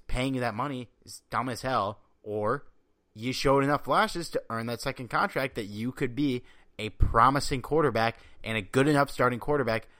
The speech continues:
to lead a team to a Super Bowl. Is Blake Bortles good enough to lead a team to a Super Bowl? I don't think so. That's why he's a backup. But if,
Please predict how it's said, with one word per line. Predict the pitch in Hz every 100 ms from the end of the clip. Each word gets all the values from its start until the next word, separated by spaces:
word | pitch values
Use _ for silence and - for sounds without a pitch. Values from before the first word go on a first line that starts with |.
| -
to | -
lead | 113 117 127
a | 127
team | - 117
to | 113
a |
Super | - 113 98
Bowl. | 92 - - - - _ _ _ -
Is | 151 151 139 - - -
Blake | 131 131 -
Bortles | 127 127 117
good | 127
enough | 127 120
to | 104
lead | 117 123
a |
team | - 123
to | 110
a |
Super | - 127
Bowl? | 131 151 165 - - - _ _ _ _ _ _ _ _ _ -
I | 147
don't | 208
think | 156 95 -
so. | 101 131 - - _ _
That's | 120 123
why | 147
he's | 139
a | 120
backup. | 127 170 - 143 - - - - _ -
But | - -
if, | - 135 - -